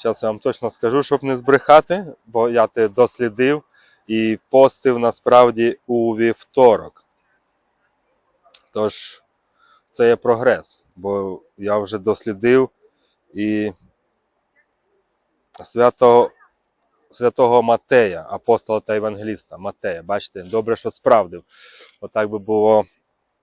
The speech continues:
не дуже. Бо про Марка якраз згадував, бо нещодавно робив відео про Венецію,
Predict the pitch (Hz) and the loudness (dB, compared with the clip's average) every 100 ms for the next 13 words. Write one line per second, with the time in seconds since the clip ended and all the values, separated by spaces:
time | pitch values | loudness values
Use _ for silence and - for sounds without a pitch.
0 | _ _ _ - 117 107 123 113 95 90 | _ _ _ -10 -8 -2 -2 -2 -6 -10
1 | _ _ _ 95 104 104 _ _ 113 117 | _ _ _ -10 -10 -10 _ _ -4 0
2 | 113 - 117 113 113 113 - 92 101 120 | -2 2 2 2 0 -2 -2 -6 -2 0
3 | 113 110 98 110 107 104 - _ _ _ | 0 -2 -2 -2 -2 -6 -14 _ _ _
4 | _ 117 110 - 117 120 113 113 110 120 | _ -14 -10 -4 2 2 2 -4 -4 -6
5 | 117 113 110 101 - 107 113 135 135 - | -6 -4 -4 -4 -4 -4 0 0 0 -4
6 | 113 | -6